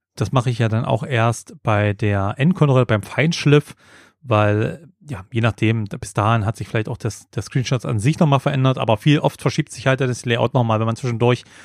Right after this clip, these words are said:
dann immer nochmal reingeht, nochmal was verschiebt, ein Kapitel oder ein Abschnitt, nochmal was zwischendurch einfügt, weil man sagt, da fehlt noch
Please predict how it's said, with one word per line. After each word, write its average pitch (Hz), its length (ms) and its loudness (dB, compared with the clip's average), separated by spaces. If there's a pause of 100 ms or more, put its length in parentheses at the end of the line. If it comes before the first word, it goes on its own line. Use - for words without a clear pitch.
(320)
dann 147 120 4
immer 156 140 4
nochmal 120 200 4
reingeht, 107 360 0
nochmal 139 260 4
was 131 120 0
verschiebt, - 440 -2
ein 120 60 -4
Kapitel 110 560 -2
oder 117 160 0
ein 110 60 0
Abschnitt, - 480 -2 (400)
nochmal 147 260 2
was 135 220 2
zwischendurch 147 500 0
einfügt, 131 500 0
weil 131 80 0
man 123 120 -2
sagt, 113 160 -4
da 127 40 0
fehlt 135 300 -2
noch 123 240 0